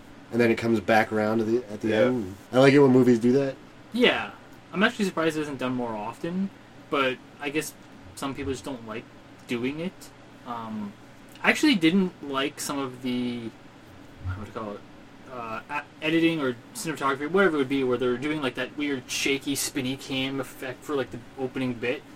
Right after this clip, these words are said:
Speaker 3: I didn't like that for some reason.
Speaker 1: Right.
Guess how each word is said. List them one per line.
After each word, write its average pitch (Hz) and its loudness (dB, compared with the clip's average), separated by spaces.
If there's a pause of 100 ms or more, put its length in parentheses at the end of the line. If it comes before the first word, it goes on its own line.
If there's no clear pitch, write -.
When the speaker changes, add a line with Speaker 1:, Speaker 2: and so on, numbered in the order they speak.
(360)
Speaker 3:
I 175 0
didn't 240 4
like 170 2
that 120 -4 (280)
for - -6
some 220 0
reason. 220 -2
Speaker 1:
Right. 104 -2